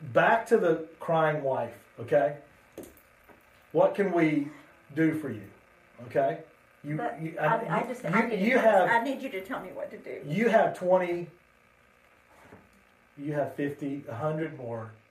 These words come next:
Speaker 1: healthy years to live. You do, personally. But you have a lot of healthy years to live. You know, the, the spouse can, can be healthy. We,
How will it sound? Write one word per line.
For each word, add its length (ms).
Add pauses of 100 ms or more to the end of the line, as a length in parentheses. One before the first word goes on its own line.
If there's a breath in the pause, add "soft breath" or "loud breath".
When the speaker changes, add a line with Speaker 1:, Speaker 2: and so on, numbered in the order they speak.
Speaker 1:
healthy 340
years 200
to 60
live. 200
You 120
do, 120 (160)
personally. 320 (220 loud breath)
But 160
you 80
have 160
a 40
lot 280
of 60
healthy 320
years 280
to 60
live. 200 (120)
You 60
know, 100 (500 loud breath)
the, 120
the 140
spouse 460
can, 300
can 160
be 100
healthy. 500
We, 100